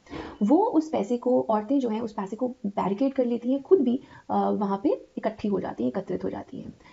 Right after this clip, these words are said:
लाइसिस्ट्राटा जो है, अ, वो उनको कहती है कि तुम यहीं पे रहो, पैसा भी यहीं पे रहेगा, आदमी खुद आएंगे तुम्हारे पास और तब उन्हें तुम बोलना कि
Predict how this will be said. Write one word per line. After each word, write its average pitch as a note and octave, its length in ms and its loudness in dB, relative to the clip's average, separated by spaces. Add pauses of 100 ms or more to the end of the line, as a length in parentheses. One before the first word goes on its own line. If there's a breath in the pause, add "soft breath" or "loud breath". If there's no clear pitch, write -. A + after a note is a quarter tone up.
(160 soft breath)
लाइसिस्ट्राटा A#3+ 640 0
जो G#3 120 0
है, G#3 260 -2 (340 loud breath)
अ, A3 40 0 (260)
वो C#4 160 6
उनको A#3 260 -2
कहती G#3 240 -4
है A#3+ 40 -4
कि B3 60 -4
तुम B3 140 0
यहीं G3 260 2
पे D4+ 100 2
रहो, C#4+ 280 2 (140)
पैसा G3+ 240 0
भी C#4 120 4
यहीं A#3+ 140 0
पे A#3+ 100 -2
रहेगा, A3 220 -4
आदमी A3+ 380 -2
खुद G#3 220 -4
आएंगे F#3+ 220 -4
तुम्हारे F#3+ 240 -4
पास B3 300 -4
और G#3+ 140 -8
तब D#4+ 120 4
उन्हें G#3+ 220 0
तुम G#3 220 -2
बोलना F#3 260 0
कि - 240 -6